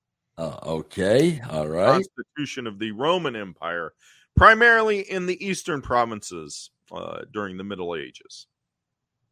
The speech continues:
Speaker 2: Capital city was Constantinople, if you want to play along on your map. If you have a map from the Middle Ages.
Speaker 1: <laughs>
Speaker 2: Shirley says, "Is it a zoo?" And he's like,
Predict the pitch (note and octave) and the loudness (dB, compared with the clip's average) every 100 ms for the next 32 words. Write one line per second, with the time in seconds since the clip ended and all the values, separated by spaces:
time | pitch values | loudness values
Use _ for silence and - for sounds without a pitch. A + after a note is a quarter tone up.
0 | _ D#3 B2 - F2+ - E2 D#2 D2 - | _ 2 4 2 -10 -12 -16 -16 -16 -14
1 | G2 D#2 - C#2 C#2 - D2+ - - - | -12 -12 -14 -18 -18 -18 -18 -18 -20 -20
2 | _ G1+ _ _ _ _ - - - F#2+ | _ _ _ _ _ _ -20 -16 -8 -4
3 | D#2 E2 E2+ E2 E2 E2 E2+ A2 A2+ G#2+ | 0 2 2 0 -6 -6 0 4 4 2
4 | - _ _ _ _ _ _ _ _ E2+ | -6 _ _ _ _ _ _ _ _ -10
5 | D2+ D2+ D#2 F#2 - - G2 D#2 - _ | -10 -6 0 0 0 -8 -10 -10 -16 _
6 | _ _ _ G2 G2 G2+ F#2 B2 F#2 G2 | _ _ _ -6 -2 0 2 2 2 -4
7 | - - - - C5+ - - C#3 B2+ - | -8 -16 -12 -6 -2 -2 0 0 0 0
8 | B2 - - B2+ _ _ - - - F#3 | -8 -8 -16 -16 _ _ -20 -12 0 8
9 | G#3 G3 D3+ - C3+ C3+ G#2 - _ _ | 8 8 4 2 2 2 0 -6 _ _
10 | _ _ - D#3+ G#3 F3+ C3+ B2+ D#3+ G3 | _ _ 6 8 10 10 6 6 8 10
11 | C#4+ G#4 - - _ _ _ _ _ - | 12 10 10 4 _ _ _ _ _ -6
12 | D3 E3+ C3+ B2+ B2 A#2 | -2 -2 -2 -2 -2 -2